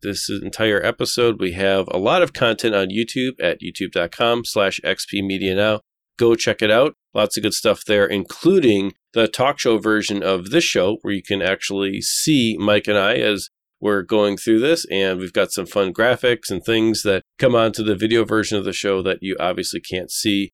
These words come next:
if you're an audio-only listener. We appreciate both groups, but if you have not checked out the video podcast, we encourage you to do that. Well, that's pretty much it for this week. Well, everyone, I want you to have a great week. I want to encourage you to go out and spend all of your money.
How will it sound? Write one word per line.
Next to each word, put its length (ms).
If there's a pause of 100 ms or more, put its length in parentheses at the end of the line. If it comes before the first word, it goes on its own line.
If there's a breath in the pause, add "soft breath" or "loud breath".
if 220
you're 200
an 160
audio-only 960
listener. 480 (160)
We 120
appreciate 540
both 300
groups, 420 (140)
but 260 (240)
if 160
you 120
have 220
not 160
checked 240
out 120
the 80
video 180
podcast, 580
we 80
encourage 460
you 280 (320)
to 200
do 200
that. 220 (220)
Well, 100
that's 200
pretty 280
much 300
it 200
for 160
this 200
week. 180 (180)
Well, 80
everyone, 240
I 40
want 200
you 60
to 60
have 120
a 80
great 500
week. 520 (100)
I 60
want 120
to 60
encourage 460
you 80
to 100
go 340
out 320
and 240
spend 480
all 280
of 80
your 120
money. 380